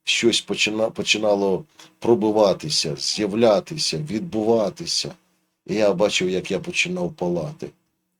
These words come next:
Багато людей, вони прийшли саме з таким розумінням в моє життя від Бога.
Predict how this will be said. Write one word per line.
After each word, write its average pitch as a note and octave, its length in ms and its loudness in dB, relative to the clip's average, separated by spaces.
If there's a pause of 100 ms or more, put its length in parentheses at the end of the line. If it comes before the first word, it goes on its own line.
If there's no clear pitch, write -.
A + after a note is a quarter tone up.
(300)
Багато G#2+ 400 0
людей, G#2 680 -2 (340)
вони F2+ 640 -2 (440)
прийшли G2 600 -2
саме F#2 540 0 (280)
з - 100 -8
таким G#2 360 -6
розумінням F#2+ 600 -4
в F2 40 -4
моє F2 360 -2
життя F2+ 460 -2
від E3 300 -6
Бога. F#3+ 400 0